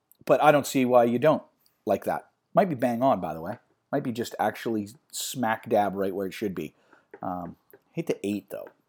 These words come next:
Weird. It's a weird one. Uh, how about Kansas City versus Tennessee Titans? So Tennessee coming back off a, a, a massive win. Um, I find that, like, these teams that go in and, like, have, like, these crazy last minute sort of takeaway,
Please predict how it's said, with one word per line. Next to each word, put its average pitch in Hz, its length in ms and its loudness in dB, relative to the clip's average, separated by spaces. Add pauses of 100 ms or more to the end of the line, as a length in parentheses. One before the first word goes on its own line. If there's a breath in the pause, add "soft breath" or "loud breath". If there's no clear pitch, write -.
Weird. - 320 -16 (200)
It's - 80 -16
a 120 60 0
weird 85 380 -10
one. 64 180 -16 (400 soft breath)
Uh, 127 640 6
how 127 60 4
about 202 160 6
Kansas 175 340 2
City 180 460 2 (1200)
versus 135 240 -2
Tennessee 160 300 0
Titans? 190 300 6
So 160 60 0
Tennessee 190 340 4
coming 190 180 6
back 180 220 12
off 170 160 10
a, 143 200 8
a, 131 260 6
a 131 40 4
massive 131 640 2 (280)
win. 135 520 -2
Um, 135 300 6
I 120 100 2
find 170 360 4
that, 151 100 2
like, 147 160 2
these 135 180 -2
teams 143 240 -4
that 120 140 -2
go 131 180 4
in 139 140 2
and, 127 120 -2
like, 113 260 -4 (400)
have, 139 260 6
like, 117 160 -4
these 123 200 -6
crazy 151 1040 0 (280 soft breath)
last 135 520 4
minute 131 600 -4
sort 135 340 0
of 127 120 -4
takeaway, 135 840 0